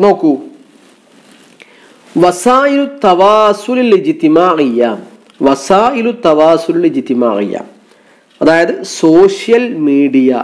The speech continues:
എന്നർത്ഥം. വസായിലു തവാസുലിൽ ഇജ്തിമാഇയ്യ എന്ന് പറഞ്ഞാൽ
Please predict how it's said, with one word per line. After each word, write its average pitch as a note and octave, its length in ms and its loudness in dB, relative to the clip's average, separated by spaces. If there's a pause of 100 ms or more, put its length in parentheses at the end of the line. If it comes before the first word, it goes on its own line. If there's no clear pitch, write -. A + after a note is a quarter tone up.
(100)
എന്നർത്ഥം. A2+ 480 -6 (460)
വസായിലു C#3+ 720 2 (1160)
തവാസുലിൽ E3 760 2
ഇജ്തിമാഇയ്യ F3 640 2
എന്ന് E3+ 120 4
പറഞ്ഞാൽ E3 260 2